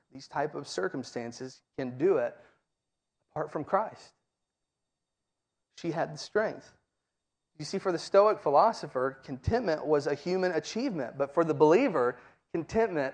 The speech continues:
is a divine gift. It is given to you by Christ. You have the ability to find yourself content and satisfied. As John Piper says, God is most glorified in us when we are most satisfied in Him because of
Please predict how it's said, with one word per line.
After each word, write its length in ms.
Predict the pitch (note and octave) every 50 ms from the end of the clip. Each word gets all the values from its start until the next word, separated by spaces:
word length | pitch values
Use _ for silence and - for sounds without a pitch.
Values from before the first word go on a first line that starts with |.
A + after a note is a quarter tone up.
| - - -
is 140 | - D#3+ D#3
a 80 | D#3+
divine 540 | D3 C#3+ C#3 C3 C#3+ D3 C#3+ C#3 B2+ A#2 B2
gift. 400 | A#2 F#3 F#3 D3+ B2+ - - - _ _ _ _ _ _ _ _ _ _ _ _ _ _ _ _ _ _ -
It 80 | - G#3
is 100 | F3+ D3+
given 480 | D3 C#3 D#3 A3 B3 B3+ C#4+ C#4+ B3+
to 140 | F#3 - F3
you 340 | D3+ C3+ B2+ B2 A#2+ B2+ - _
by 320 | C#3+ C3+ E3 F3 F#3 G#3 G3+
Christ. 680 | G3+ - - A#3+ A3+ B3 B3+ F#3 - - - - - _ _ _ _ _ _ _ _ -
You 120 | F#3+ B3
have 260 | C4 C4+ C#4+ C#4 A3+
the 120 | G#3+ A#3 G#3+
ability 480 | F3+ D#3+ E3+ G3 G3 F3 D3+ C3+ C3 B2+
to 140 | - D#3 C#3
find 380 | - - F3+ G3 A3 A3+ G3+
yourself 500 | E3+ D#3 C#3+ - - D#3 C#3 C3+ C3 B2 - - - _ _ -
content 480 | E3+ D#3 D3 - - A3 A#3 A#3+ A#3+ -
and 140 | G#3 F3+ D#3
satisfied. 680 | - - - F#3+ F#3+ G3 G3+ F#3 - - C#3 B2+ B2+
As 100 | C3+ C3+
John 220 | C3 F3+ G3 G#3+ G3+
Piper 320 | - G#3+ G#3 G#3 F3+ D#3+
says, 260 | C#3 - D3 C3+ B2
God 200 | B2 D#3 D3+ D3
is 100 | C3+ C3+
most 320 | D3 D#3+ D3+ C#3 - E3 C#3
glorified 640 | C#3+ D3+ F3+ G#3 A3+ A#3 G#3+ - F#3+ D#3+ D#3 D3
in 100 | C#3 C3+
us 160 | C3+ C3+ - - - - -
when 120 | - D#3 D#3+
we 80 | F3+
are 80 | F#3 E3+
most 280 | D#3+ D#3 D3 D3+ -
satisfied 600 | - - F#3+ G3+ G#3+ G#3 G#3 - - F3+ E3 C#3+
in 120 | C#3 C3 B2+
Him 480 | - - A#3+ C4+ A#3+ E3+ C#3+ C3 C#3 C3+ - _ _ _ _ _ _ _ _ _ _ -
because 540 | F#3 - - - - B3+ C#4 G3+ G3+ F3 F#3
of 320 | - C#3+ C3+ B2+ A2+ -